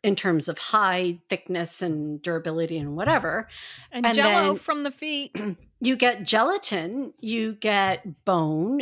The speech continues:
Speaker 1: you get bone fragment, you get brains, like, eh, you get all kinds of things you can eat. And I didn't say brains just because zombie thing. I'm just thinking, like, yeah, I, when I lived in France, I had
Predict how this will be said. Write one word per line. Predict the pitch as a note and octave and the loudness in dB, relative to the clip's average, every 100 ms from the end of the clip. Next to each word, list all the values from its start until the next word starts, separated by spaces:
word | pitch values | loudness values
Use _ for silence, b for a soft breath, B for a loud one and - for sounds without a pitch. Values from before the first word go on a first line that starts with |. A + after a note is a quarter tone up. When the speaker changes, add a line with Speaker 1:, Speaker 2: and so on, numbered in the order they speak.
| - | -4
Speaker 1:
you | G#3 G3 | -6 -4
get | F#3 F3+ - | -2 -2 0
bone | E3 D#3 | 0 0
fragment, | - - G3 G#3 G#3+ A#3 A#3 G#3+ - | -2 -2 2 2 0 -2 -2 -4 -12
you | G3 F#3+ | -8 -8
get | F3+ E3+ D3+ - - | -4 -2 -4 -8 -4
brains, | E3+ F3+ A3 B3 B3+ B3+ B3 - - B B B B B | 0 2 4 4 4 4 2 -2 -6 B B B B B
like, | G#3 F#3+ F3 - - | -4 -2 -2 -8 -6
eh, | G3+ G3 - | -2 -2 -6
you | - - - A#3 A3+ | -18 -18 -6 -4 2
get | A#3+ A3 G#3+ - A3+ | 2 2 -2 -2 2
all | C4 | 2
kinds | C4+ - C4 B3 B3 | 2 0 2 2 0
of | G#3+ - - | -4 -8 -4
things | A3+ G#3+ G#3 F3+ | 0 0 0 -2
you | G#3 | -6
can | F3+ G3 - | -6 -6 -4
eat. | F#3+ F#3+ - | -4 -4 0
And | G#3+ | 0
I | - A3 | 2 2
didn't | B3 C#4 | 2 0
say | - A#3 | 2 -2
brains | G#3 F#3+ G3 F#3 | 0 -2 -2 -2
just | - F3+ | -4 -4
because | - G3 F#3 E3+ | -6 -4 -2 0
zombie | F3+ E3 F#3+ | -2 -2 -4
thing. | - A3 G#3 | -6 -4 -4
I'm | F#3 F#3 | -2 -4
just | F3+ E3+ - | -4 -8 -6
thinking, | G#3 F3 F#3 F3 | -6 -4 -4 -4
like, | F3 E3+ _ | -4 -8 _
yeah, | F#3+ F3+ F3 E3+ - | -8 -4 -4 -4 -4
I, | F#3 F#3 F#3 _ _ _ _ | -4 -4 -8 _ _ _ _
when | G3+ F3 F3 | -8 -4 -4
I | E3 | -4
lived | E3 E3+ | -4 -4
in | F3 D#3+ | -4 -6
France, | F3+ F3 E3 - | -6 -8 -10 -6
I | F3 E3+ E3+ D#3+ | -4 -4 -6 -10
had | D#3+ E3 E3+ | -8 -8 -10